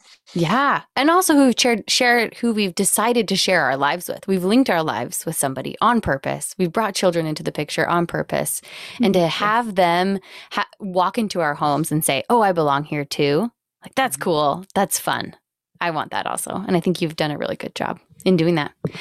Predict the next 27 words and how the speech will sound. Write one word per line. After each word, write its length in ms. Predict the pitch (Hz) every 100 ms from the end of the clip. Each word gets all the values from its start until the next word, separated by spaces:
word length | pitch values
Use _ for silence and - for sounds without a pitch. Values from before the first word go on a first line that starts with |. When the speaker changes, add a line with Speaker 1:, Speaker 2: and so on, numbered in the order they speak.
| - - -
Speaker 1:
Something 300 | - 254 302
that 120 | 269
you 120 | 226
said 200 | 208 196
on 100 | 180 165
Instagram 520 | 160 - 160 147 151
that 100 | 160
I 60 |
really 220 | 160 165 165
loved, 320 | 143 151 -
kind 160 | 175
of 40 | 180
as 80 | 165
a 60 |
concluding 640 | - 185 - 208 220 233 208
thought, 320 | 156 151 147
is, 540 | - 180 170 165 - - - - - _ -
"The 100 | 190
real 300 | 196 220 262
win 420 | 202 156 147 190
is 200 | 175 170
seeing 220 | - 180
the 80 | 175
beauty 480 | 165 170 165 175 185
as 180 | 160 151
it 100 | 156
unfolds, 580 | 160 - 165 147 147